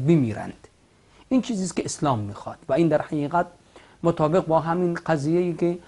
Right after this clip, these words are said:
لا اکراه فی الدین، در دین اکراهی نیست و همچنین با نظریه‌ای که اسلام مطرح می‌کنن که لقد کرمنا بنی آدم،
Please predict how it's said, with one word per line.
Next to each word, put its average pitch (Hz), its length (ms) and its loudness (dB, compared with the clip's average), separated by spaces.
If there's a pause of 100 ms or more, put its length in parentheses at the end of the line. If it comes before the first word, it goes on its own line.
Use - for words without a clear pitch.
(200)
لا 170 200 6
اکراه 147 500 2
فی 131 140 -4
الدین، 120 380 2
در 117 120 0
دین 131 280 2
اکراهی 127 400 -2
نیست 170 260 0
و 160 40 -2
همچنین 208 380 -2
با 180 140 0
نظریه‌ای 165 460 0
که 185 140 -2
اسلام 208 260 -2
مطرح 160 260 0
می‌کنن 156 360 0
که 196 240 2 (640)
لقد 143 260 0
کرمنا 147 540 6
بنی 123 260 2
آدم، 107 300 -6